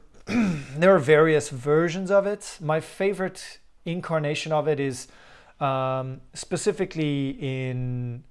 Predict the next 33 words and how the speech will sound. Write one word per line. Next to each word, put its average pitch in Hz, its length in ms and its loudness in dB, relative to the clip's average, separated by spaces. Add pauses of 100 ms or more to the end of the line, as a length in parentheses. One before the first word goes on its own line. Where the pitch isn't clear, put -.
(120)
uh, 113 720 -12 (480)
in 120 540 -8 (200)
California. 139 560 -8 (1120)
You 156 60 0
know, 156 100 4
on 139 60 2
the 131 80 -6
West 139 240 -6
Coast 156 300 0
here, 160 140 -2
you'll 131 200 -4
find 127 400 -6 (400)
tons 165 260 2
of 147 100 -8
people 143 600 0 (100)
who 147 100 -4
will, 120 520 -4 (400)
uh, 131 120 -2
spout - 460 -2
this 131 300 -6
supplement 147 720 -2
or 139 100 -2
that 131 320 -4
supplement 131 640 -8
as 123 80 -10
being 135 300 -8
the 117 60 -10
cure 147 280 -6
for 135 320 -6
X, - 280 -8
Y, 120 260 -2
Z, 113 240 -6 (360)
right? 120 280 -14